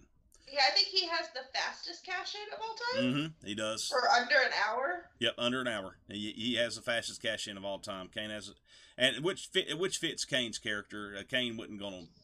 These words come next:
Speaker 2: pack that thing around anyway. It's just, that's just who Kane is. Kane wouldn't pack it around anyway. And then Carmella had a great run with the, um,
Speaker 1: I was gonna say she had a really good run, and then her cash in had a lot going on.
Speaker 2: Yeah.
Speaker 1: Because it was the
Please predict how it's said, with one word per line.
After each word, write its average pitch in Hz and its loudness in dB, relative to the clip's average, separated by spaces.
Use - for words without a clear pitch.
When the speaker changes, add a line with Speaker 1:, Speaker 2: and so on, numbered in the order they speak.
Speaker 2:
pack 107 0
that - -8
thing 90 -6
around 90 -8
anyway. 87 -8
It's 90 -8
just, - -8
that's 98 -4
just 90 -8
who 92 -6
Kane 87 -8
is. 87 -10
Kane 95 -8
wouldn't 82 -14
pack 110 2
it 101 -8
around 98 -4
anyway. 92 -6
And 101 -4
then 98 -6
Carmella 123 2
had 113 2
a 104 -2
great 104 -4
run 104 -6
with 98 -10
the, 95 -4
um, 92 -4
Speaker 1:
I 262 0
was 277 2
gonna 339 -4
say 247 0
she 240 -2
had 294 -2
a 339 -4
really 214 -2
good 202 -4
run, 190 -2
and - 0
then 202 2
her 214 -4
cash 196 -2
in 262 -2
had 202 2
a 196 0
lot 190 -2
going 196 0
on. 190 4
Speaker 2:
Yeah. 185 -2
Speaker 1:
Because 196 2
it 202 -4
was 208 -8
the 196 -8